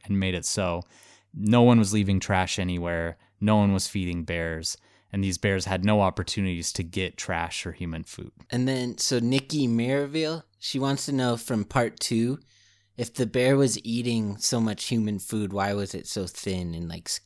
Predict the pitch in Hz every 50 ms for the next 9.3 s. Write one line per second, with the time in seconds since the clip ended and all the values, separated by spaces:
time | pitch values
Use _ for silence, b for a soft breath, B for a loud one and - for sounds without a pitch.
0 | - - - 95 98 104 98 95 95 98 98 95 90 - 85 87 - - - 107
1 | 98 92 92 85 95 - - - - 90 90 82 90 85 - - 87 90 92 -
2 | - - - 92 92 92 - - - _ _ _ _ _ _ - 123 147 160 151
3 | 113 95 87 - _ - 127 139 147 156 143 107 127 139 160 151 113 135 135 139
4 | 139 123 135 113 104 101 - - - 110 110 107 92 113 110 104 95 - 101 95
5 | - - - 107 107 104 104 104 107 95 101 107 101 101 98 101 98 104 101 101
6 | 104 - - - 107 101 98 98 98 101 120 120 110 113 98 - 107 113 127 -
7 | - 131 117 107 - - 104 92 90 92 92 90 85 85 87 - - - - -
8 | 110 107 95 110 104 - - 120 107 101 98 92 92 - - 104 92 92 - -
9 | 107 90 - - -